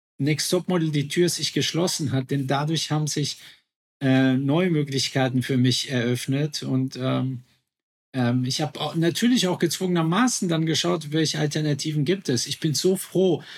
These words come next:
dass, äh, eben die eine Tür zuging zu Next Topmodel und andere Türen dafür aufgingen. Ähm, und es war meines Erachtens auch, äh, vielleicht die schönste Zeit, weil es war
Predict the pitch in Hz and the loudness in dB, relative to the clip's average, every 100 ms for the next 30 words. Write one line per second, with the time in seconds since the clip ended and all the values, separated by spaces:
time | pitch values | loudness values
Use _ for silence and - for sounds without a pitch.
0 | - _ - 147 - - - _ _ _ | -20 _ -2 0 0 -6 -10 _ _ _
1 | - 156 131 160 160 151 151 175 143 170 | -12 -8 0 2 2 2 2 2 2 0
2 | 151 - 170 139 139 - 135 127 - 147 | 0 -2 0 0 -2 -2 -2 -2 -2 -4
3 | 147 139 131 131 127 123 135 143 135 127 | -2 -2 0 0 -2 -4 -2 0 0 -2
4 | 143 135 120 - - 135 - 120 110 123 | -2 0 -2 -4 -4 -4 -2 -2 -2 -4
5 | - - - _ - 123 123 120 117 147 | -10 -16 -18 _ -2 2 4 2 0 -2
6 | 143 147 - 160 196 190 180 180 160 165 | 0 0 2 4 4 4 2 0 0 0
7 | 170 - 147 131 147 - 139 151 127 - | 0 -2 -4 0 -2 -2 -2 -2 -2 -2
8 | 160 220 - - - _ 165 160 170 180 | 0 0 -2 -8 -16 _ -2 0 0 0
9 | 185 131 - 160 170 139 131 120 - 135 | -2 -4 -4 -2 -2 0 2 0 -2 0
10 | 135 135 131 | 0 0 -4